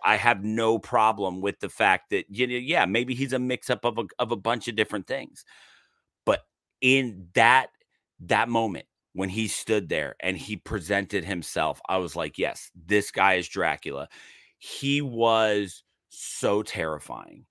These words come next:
in the fact that, you know, we, we, we, when you think about your, your Gary Oldmans, right,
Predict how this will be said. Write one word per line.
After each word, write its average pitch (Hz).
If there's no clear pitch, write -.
in 110
the 104
fact 104
that, 104
you 120
know, 127
we, 135
we, 131
we, 127
when 131
you 123
think 143
about 117
your, 104
your 104
Gary 107
Oldmans, 85
right, 98